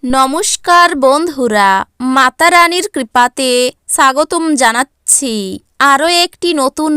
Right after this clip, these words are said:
রাশিফল ভিডিওতে। এই ভিডিওটি আপনাদের সিংহ রাশি জাতক জাতিকাদের জন্য অনেক অনেক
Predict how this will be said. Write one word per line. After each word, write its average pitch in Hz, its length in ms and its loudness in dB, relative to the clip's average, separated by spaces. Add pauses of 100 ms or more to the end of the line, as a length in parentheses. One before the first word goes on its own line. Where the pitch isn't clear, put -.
(160)
রাশিফল 240 720 -2
ভিডিওতে। 214 680 -4 (760)
এই 262 260 2
ভিডিওটি 269 640 -4 (140)
আপনাদের 220 600 -2 (400)
সিংহ 302 340 -2 (140)
রাশি 320 440 0
জাতক 240 440 -2 (160)
জাতিকাদের 269 760 -2
জন্য 320 380 -2 (760)
অনেক 277 320 0
অনেক 302 260 0